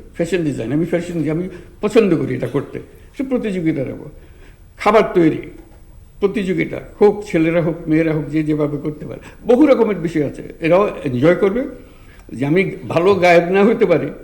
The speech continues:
কিন্তু আমি ভালো বিজ্ঞানী তো হতে পারি,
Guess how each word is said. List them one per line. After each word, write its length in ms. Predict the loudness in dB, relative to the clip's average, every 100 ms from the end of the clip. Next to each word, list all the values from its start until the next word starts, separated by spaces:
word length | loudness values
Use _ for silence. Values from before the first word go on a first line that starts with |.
| -20 -20 -20 -20 -20 -20 -20 -12 -2
কিন্তু 260 | 0 2
আমি 160 | 2 2
ভালো 260 | 2 2
বিজ্ঞানী 400 | 2 0 2 2
তো 120 | 2 -2
হতে 180 | -2
পারি, 200 | -6 -10